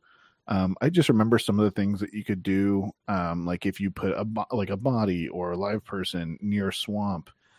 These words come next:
and you don't go too close, like, alligators will come out and then eat their body,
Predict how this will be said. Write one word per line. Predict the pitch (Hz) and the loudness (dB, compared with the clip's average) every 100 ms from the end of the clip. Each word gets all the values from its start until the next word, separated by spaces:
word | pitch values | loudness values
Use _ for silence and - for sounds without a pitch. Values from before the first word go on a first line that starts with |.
| _ _ _ | _ _ _
and | 101 95 95 | -2 0 2
you | 95 | 4
don't | 101 98 92 | 2 2 0
go | 101 101 | 0 2
too | - | 0
close, | 104 - 98 87 - | -2 -2 -2 -4 -6
like, | 90 | -8
alligators | - 92 95 95 92 - | -4 -2 0 -2 -2 -4
will | - | -8
come | 101 92 | -6 -6
out | 92 87 | -8 -6
and | 92 | -6
then | 92 | -6
eat | 95 110 | -6 -4
their | 104 | 0
body, | 120 113 90 80 | 2 2 0 -4